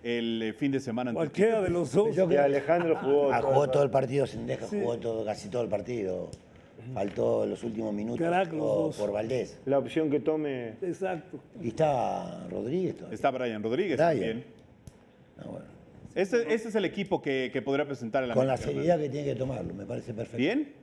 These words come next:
Speaker 3: Sí.
Speaker 4: Sí, claro.
Speaker 3: Los dos.
Speaker 1: Ahora,
Speaker 3: Los dos
Speaker 1: ¿hace
Speaker 3: tienen que
Speaker 1: bien,
Speaker 3: tomarlo
Speaker 1: hace
Speaker 3: con
Speaker 1: bien
Speaker 3: seriedad.
Speaker 1: Jardín en poner a este equipo o tú
Speaker 4: Sí.
Speaker 1: lo ves que por ahí pudiera tener algunas dudas? Y
Speaker 3: No.
Speaker 1: ¿sabes qué?
Speaker 4: No,
Speaker 1: Vuelvo
Speaker 4: está,
Speaker 1: a rotar.
Speaker 4: está muy bien.
Speaker 3: Está bien.
Speaker 2: Y,
Speaker 4: Está
Speaker 2: y,
Speaker 4: muy
Speaker 2: y,
Speaker 4: bien.
Speaker 2: y comentó lo de San Luis, ¿no? Alguien comentó lo de San Luis.
Speaker 1: Chato lo
Speaker 2: Le
Speaker 1: decía.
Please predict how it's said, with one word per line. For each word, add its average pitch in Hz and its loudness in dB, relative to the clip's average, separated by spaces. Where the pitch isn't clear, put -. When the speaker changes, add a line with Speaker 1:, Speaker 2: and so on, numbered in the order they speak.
Speaker 3:
Sí. 175 0
Speaker 4:
Sí, 127 -2
claro. 120 0
Speaker 3:
Los 104 0
dos. 185 0
Speaker 1:
Ahora, 165 4
Speaker 3:
Los - 2
dos 208 6
Speaker 1:
¿hace 202 -2
Speaker 3:
tienen 262 2
que 233 2
Speaker 1:
bien, 254 2
Speaker 3:
tomarlo 180 4
Speaker 1:
hace 220 2
Speaker 3:
con 226 0
Speaker 1:
bien 240 2
Speaker 3:
seriedad. 226 4
Speaker 1:
Jardín 214 -4
en 196 -4
poner 170 2
a 175 4
este 175 -2
equipo 240 0
o 233 6
tú 226 -2
Speaker 4:
Sí. 214 2
Speaker 1:
lo 208 6
ves 208 -6
que 123 0
por 131 0
ahí 151 2
pudiera 147 0
tener 139 0
algunas 131 0
dudas? 147 0
Y 127 -4
Speaker 3:
No. 131 2
Speaker 1:
¿sabes 208 0
qué? 160 2
Speaker 4:
No, 156 4
Speaker 1:
Vuelvo 139 2
Speaker 4:
está, 143 8
Speaker 1:
a 139 2
rotar. 127 -2
Speaker 4:
está 135 2
muy 139 2
bien. 127 2
Speaker 3:
Está 101 -6
bien. 110 0
Speaker 2:
Y, 101 -2
Speaker 4:
Está 120 2
Speaker 2:
y, 131 2
Speaker 4:
muy 120 0
Speaker 2:
y, - 2
Speaker 4:
bien. 214 -2
Speaker 2:
y 196 -2
comentó 202 2
lo 262 2
de 175 0
San 160 0
Luis, 233 2
¿no? 202 -2
Alguien 196 -2
comentó 156 -4
lo 190 0
de 156 -4
San 143 -4
Luis. 214 -4
Speaker 1:
Chato 180 0
lo 127 0
Speaker 2:
Le 110 -2
Speaker 1:
decía. 170 2